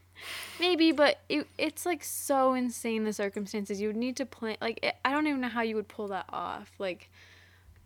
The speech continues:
I don't know. I think that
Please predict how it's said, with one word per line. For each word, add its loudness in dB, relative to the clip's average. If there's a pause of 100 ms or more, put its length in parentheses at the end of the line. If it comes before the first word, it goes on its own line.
(480)
I 2
don't 2
know. -4 (1600)
I 0
think -2
that -2